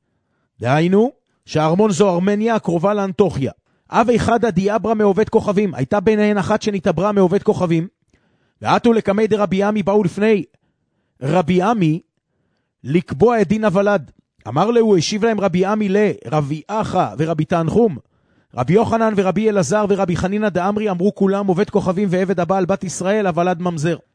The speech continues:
אמר רב יוסף, רבותא למחשב גברי, וכי גדולה היא למנות כמה אנשים האומרים כשיטה מסוימת, כלומר, וכי זו הסיבה שכך היא ההלכה?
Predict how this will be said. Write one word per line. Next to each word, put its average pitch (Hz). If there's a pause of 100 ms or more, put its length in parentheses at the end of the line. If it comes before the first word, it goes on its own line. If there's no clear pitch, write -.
(120)
אמר 156
רב 165
יוסף, 185 (560)
רבותא 175 (460)
למחשב 170
גברי, 180 (300)
וכי 190
גדולה 160
היא 226 (160)
למנות 170 (400)
כמה 185
אנשים 208
האומרים 180
כשיטה 180
מסוימת, 165
כלומר, 165
וכי 151
זו 165
הסיבה 175
שכך 165
היא 185
ההלכה? 151